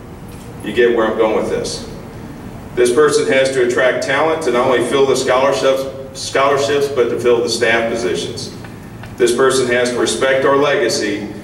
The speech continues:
of winning basketball and those that played a role in our success, and thank you. Many of you are here today. I know Chris appreciates that.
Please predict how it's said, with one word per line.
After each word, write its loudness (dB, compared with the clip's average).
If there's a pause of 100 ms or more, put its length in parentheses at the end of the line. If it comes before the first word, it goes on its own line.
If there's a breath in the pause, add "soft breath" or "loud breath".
(120)
of -4
winning 0
basketball 0
and -2
those 4
that -2
played 4
a 4
role 4
in 2
our 4
success, 0
and -8
thank 2
you. -2 (100)
Many 4
of 2
you 4
are 4
here 4
today. 4
I 0
know 2
Chris 0
appreciates -2
that. -4